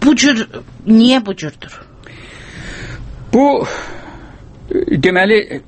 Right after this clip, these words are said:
Speaker 2: biz, e, Sovet dövlətindən bizim təhsil məktəblərimizə baxsan, Sovetdən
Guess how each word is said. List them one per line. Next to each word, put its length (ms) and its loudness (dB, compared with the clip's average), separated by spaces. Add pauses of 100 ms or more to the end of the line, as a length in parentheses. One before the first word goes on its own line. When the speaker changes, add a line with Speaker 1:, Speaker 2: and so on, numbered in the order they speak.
(440)
Speaker 2:
biz, 420 2
e, 140 -4
Sovet 480 0
dövlətindən 640 2
bizim 180 2
təhsil 380 0
məktəblərimizə 720 2
baxsan, 220 -2
Sovetdən 480 0